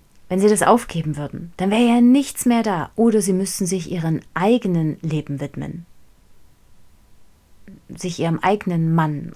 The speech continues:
Oder vielleicht gibt's den gar nicht. Ne? Was, was, was ist denn da noch übrig? Also, dass es dir vielleicht hilft, ihre Not zu erkennen. Und dass ihr das sicherlich unheimlich wehtut, wenn sie das erkennen würde, wenn sie das zulassen würde.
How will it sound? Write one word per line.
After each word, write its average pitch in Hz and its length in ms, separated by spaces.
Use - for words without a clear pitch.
Oder 160 180
vielleicht 165 240
gibt's - 240
den 156 180
gar 143 200
nicht. - 160
Ne? 175 120
Was, 175 200
was, 175 160
was 180 120
ist - 200
denn 202 100
da 202 100
noch 190 140
übrig? 160 480
Also, 185 260
dass 185 220
es - 300
dir 226 280
vielleicht 180 500
hilft, 233 460
ihre 202 260
Not 190 240
zu - 120
erkennen. 165 500
Und 170 200
dass 185 240
ihr 196 160
das 185 320
sicherlich 185 600
unheimlich 185 680
wehtut, 175 460
wenn 165 140
sie 165 100
das 165 200
erkennen 165 640
würde, 180 360
wenn 160 140
sie 160 80
das 165 160
zulassen 165 500
würde. 156 320